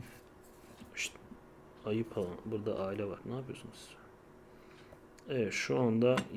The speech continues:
yapıştığını, ışığı görür görmez yapıştığını hissediyorum. Vay anasını ya. Işığı görür görmez yapışıyor.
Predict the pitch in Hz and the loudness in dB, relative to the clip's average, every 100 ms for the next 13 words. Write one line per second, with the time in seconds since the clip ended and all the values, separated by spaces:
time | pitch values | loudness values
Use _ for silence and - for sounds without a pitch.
0 | 113 117 117 123 - - 131 123 127 - | 4 4 4 2 0 4 6 8 6 4
1 | - 127 - 139 143 123 123 147 151 131 | 0 -2 2 6 6 12 12 12 10 10
2 | 123 120 123 - - 139 127 - 120 120 | 10 8 6 4 6 8 8 6 8 10
3 | 101 - - - - - - - - - | 8 4 -8 -18 -20 -20 -20 -20 -20 -20
4 | - - - - - - - 131 156 156 | -20 -20 -20 -20 -20 -16 10 12 12 12
5 | - 143 131 123 123 117 110 104 104 123 | 12 12 12 12 10 10 12 10 10 8
6 | 123 120 147 143 135 139 156 147 139 135 | 6 8 10 10 12 12 12 12 12 12
7 | 127 127 123 - 147 143 | 12 10 8 6 12 12